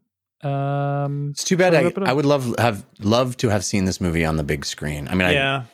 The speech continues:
Speaker 2: and
Speaker 3: Mm-hmm.
Speaker 2: my home theater is pretty darn good, and I got to see it.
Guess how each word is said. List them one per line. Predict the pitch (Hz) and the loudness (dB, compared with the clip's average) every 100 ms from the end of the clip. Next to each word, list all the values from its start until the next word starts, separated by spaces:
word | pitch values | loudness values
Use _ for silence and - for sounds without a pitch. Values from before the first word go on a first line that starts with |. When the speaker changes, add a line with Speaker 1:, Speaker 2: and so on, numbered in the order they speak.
| _ _ _ - | _ _ _ -2
Speaker 2:
and | 104 | 0
Speaker 3:
Mm-hmm. | 92 | 2
Speaker 2:
my | 98 | 2
home | 101 110 | 2 2
theater | 127 117 | 2 2
is | 104 | 0
pretty | 127 117 | 0 2
darn | 117 120 | 2 2
good, | 120 151 185 | 2 2 2
and | 110 107 | 2 2
I | 95 | 0
got | 95 101 | -2 -2
to | - | -4
see | - | 0
it. | 107 | 0